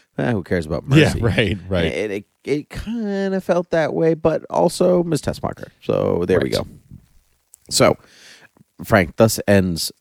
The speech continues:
Speaker 1: Storytime Village. But if you'd love to come with me into That Was a Good Bit.
Speaker 2: Oh, I would love to take a journey with you into That Was a Good Bit. Please, please.
Speaker 1: All right.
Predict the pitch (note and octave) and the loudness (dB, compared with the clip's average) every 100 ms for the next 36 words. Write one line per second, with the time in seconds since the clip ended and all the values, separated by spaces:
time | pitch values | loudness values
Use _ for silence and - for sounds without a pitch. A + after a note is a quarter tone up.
0 | _ - F#2 D#2 D2 D2 F2 E2 G1+ - | _ 0 2 2 0 2 4 4 0 -6
1 | - - _ _ _ _ - - _ F2 | -14 -16 _ _ _ _ -20 -20 _ 2
2 | D#2 E2+ D2+ D#2 - E2 E2+ D2+ D2 D#2+ | 2 0 0 0 0 -4 -4 -4 -4 -6
3 | C#2+ - - D2 C#2+ - - D#2+ E2+ - | -6 -8 -8 -8 -8 -10 -10 -8 -6 -8
4 | - C3 A#2+ B2 B2 G#2 G2 G2 F2+ E2 | -2 2 4 4 2 2 2 2 0 -2
5 | D#2+ F2 E2+ D#2 E2+ F2 E2+ E2 D#2 D#2 | -8 -8 -6 -6 -4 -2 0 0 -2 -2
6 | D2+ D2 D2 _ _ _ _ _ - F2 | 0 -2 -4 _ _ _ _ _ -4 -2
7 | D#2+ E2+ D2+ - D2+ D2+ C#2 D#2 D#2 D#2 | 0 0 0 -2 0 0 2 -2 0 -2
8 | D2 C#2+ - G2+ F2+ C2 - - - _ | 0 -2 0 4 4 2 -8 -16 -20 _
9 | F2 D2 - - _ - F#2+ G#2+ A#2+ | -2 -2 -8 -16 _ -4 2 4 4